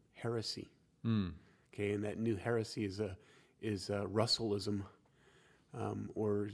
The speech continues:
Speaker 1: something we call Jehovah's Witnesses.
Speaker 2: Oh, I was gonna say, that's the kid from Up, isn't it?
Speaker 1: Yeah, no, no, yeah, right, right. It, basically the same guy, yeah.
Speaker 2: Oh, all right.
Speaker 1: Yeah,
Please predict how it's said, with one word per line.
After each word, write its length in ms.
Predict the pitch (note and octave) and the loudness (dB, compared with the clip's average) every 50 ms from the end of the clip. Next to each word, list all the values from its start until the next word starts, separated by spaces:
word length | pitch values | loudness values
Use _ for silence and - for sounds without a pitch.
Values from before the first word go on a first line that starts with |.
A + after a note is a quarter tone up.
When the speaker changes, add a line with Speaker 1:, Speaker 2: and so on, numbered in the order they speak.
| - | -8
Speaker 1:
something 460 | - - - - A2+ G2 G#2+ A2 G#2+ G2+ | -10 -10 -2 -2 -2 0 2 0 0 2
we 120 | G#2+ G#2+ | 0 0
call 300 | G#2 - - G#2+ G2+ G2+ | -2 -2 -2 0 0 0
Jehovah's 500 | F#2+ A2 G#2 F#2 G2+ G2+ G2 G2+ F2+ G2 | 0 0 -2 0 0 -2 -4 -6 -4 -2
Witnesses. 520 | G#2 G#2+ - - A2 - - - G2+ F#2+ - | -2 -2 -2 -4 -6 -6 -4 -6 -6 0 4
Speaker 2:
Oh, 60 | A#2+ | 4
I 40 | G#2+ | 4
was 120 | G#2+ G#2 | 4 2
gonna 200 | G2 - G#2 E2 | 0 -4 -4 -4
say, 60 | E2 | -2
that's 220 | D#2+ F#2 F#2 - - | -2 -2 -2 -4 -6
the 100 | - - | -12 -10
kid 200 | - - A2 - | -8 -8 -8 -8
from 140 | - F2 F2 | -6 -6 -6
Up, 240 | - G2+ - - - F2+ | -6 -6 -8 -12 -14 -12
isn't 160 | F2+ - F#2+ | -8 -6 -6
it? 100 | G2 - - - | -8 -8 -6 2
Speaker 1:
Yeah, 380 | B2 A#2+ B2+ B2+ B2+ B2+ B2 | 6 6 8 10 8 8 8
no, 280 | A#2+ A#2 A#2+ C#3 D3 B2+ | 6 6 6 6 4 4
no, 180 | A#2 B2+ C#3 C3+ | 4 2 2 2
yeah, 320 | B2 C3 C#3 C#3 B2+ A#2 | 2 4 4 2 2 2
right, 260 | A2+ B2 B2 - - - - - | 2 0 -2 -2 -6 -10 -8 -6
right. 200 | B2 B2 B2 - - - - - - - - - - | -6 -6 -6 -8 -12 -16 -20 -20 -20 -20 -18 0 2
It, 140 | D3+ D3+ C3+ A#2+ - - _ _ _ | 2 2 2 0 -8 -18 _ _ _
basically 400 | - E3 F3+ F3+ - C#3 B2 A2 | 6 6 6 6 4 2 2 2
the 40 | G2+ | 2
same 260 | F#2+ - - F#2+ G#2 | 0 0 -2 -2 -2
guy, 220 | G#2 G2 G2 G2+ G#2 | -2 -4 -4 -4 -4
yeah. 200 | G#2 G#2+ A2 A2+ | -2 -2 0 2
Speaker 2:
Oh, 220 | D3+ C#3+ A#2+ A2+ A#2 | 2 2 2 0 0
all 60 | A2+ | 0
right. 140 | G2+ G2 G2+ | 0 0 0
Speaker 1:
Yeah, 180 | C3 A#2+ A#2 | 0 0 0